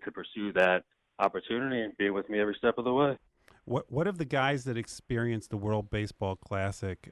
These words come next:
Speaker 2: uh, imparted on you and the guys that didn't have that experience?
Speaker 1: So those guys really, you know, showed us what it was like to be a professional.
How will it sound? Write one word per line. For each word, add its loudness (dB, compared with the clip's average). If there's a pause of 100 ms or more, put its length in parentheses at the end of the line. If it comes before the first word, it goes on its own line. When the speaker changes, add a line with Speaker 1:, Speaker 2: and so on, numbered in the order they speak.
Speaker 2:
uh, -2
imparted 2
on 4
you 4
and 2
the 0
guys 2
that -4
didn't 0
have 0
that 2
experience? -2 (1700)
Speaker 1:
So 12
those 12
guys 12 (160)
really, 12
you 12
know, 12 (140)
showed 12
us 6
what 8
it 8
was 4
like 12
to 2
be 10
a 12
professional. 10